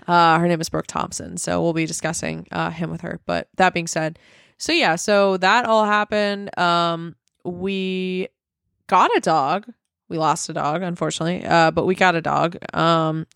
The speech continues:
Speaker 2: who is currently
Speaker 1: That was this year.
Speaker 2: sleeping.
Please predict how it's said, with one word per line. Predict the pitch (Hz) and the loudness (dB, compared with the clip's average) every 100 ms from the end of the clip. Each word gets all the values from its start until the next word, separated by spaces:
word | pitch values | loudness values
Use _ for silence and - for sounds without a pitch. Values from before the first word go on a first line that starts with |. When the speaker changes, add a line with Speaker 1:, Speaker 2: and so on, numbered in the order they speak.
| - | -4
Speaker 2:
who | 175 | 0
is | 165 156 | 0 -2
currently | - 214 233 147 170 156 165 | 0 0 2 4 4 4 0
Speaker 1:
That | 294 320 | 0 0
was | 330 - | 0 2
this | 247 262 - | 0 0 -2
year. | 226 226 | -4 -2
Speaker 2:
sleeping. | 247 - 190 180 160 151 151 | -2 2 2 4 4 2 -2